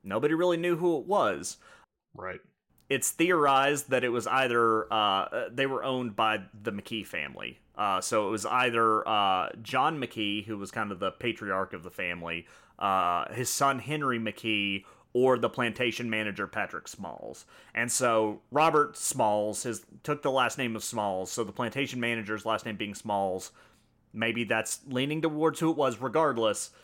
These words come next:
Speaker 1: Robert Smalls was probably half white,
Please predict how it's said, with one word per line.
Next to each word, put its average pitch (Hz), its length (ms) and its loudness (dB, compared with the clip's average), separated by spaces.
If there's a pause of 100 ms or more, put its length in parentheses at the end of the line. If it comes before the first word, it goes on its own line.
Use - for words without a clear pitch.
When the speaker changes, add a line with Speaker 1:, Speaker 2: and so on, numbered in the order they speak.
(440)
Speaker 1:
Robert 143 200 0
Smalls 131 300 0
was 113 120 -4
probably 120 520 0
half 107 320 -2
white, 101 320 -2